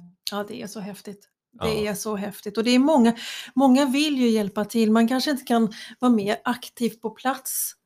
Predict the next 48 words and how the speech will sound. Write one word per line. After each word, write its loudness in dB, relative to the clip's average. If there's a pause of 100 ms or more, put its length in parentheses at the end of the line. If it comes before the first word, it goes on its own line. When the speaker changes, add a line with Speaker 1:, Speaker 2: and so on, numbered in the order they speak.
(580)
Speaker 1:
Eh, -2
och -2
det -2
förstår -2
jag 2
av -4
olika 0
anledningar -6
såklart. -4 (1080)
Eh, -2 (280)
så -20
det -4
är, -2
då, -20 (600)
det -20
är -20
många -10
som -8
swishar. -10 (540)
Speaker 2:
Mm. 2
Speaker 1:
Och 6
det 6
jag 4
säger, 4
det, 4
det -2
finns 2
ingenting 6
som 6
heter 4
bara 0
i 4
den 6
här 4
situationen. -4
För -8
det 2
kan 2
vara 4
en 6
del 4
som 2
kommer, 2
som 2
kan -2
fråga 4
om -2
de -4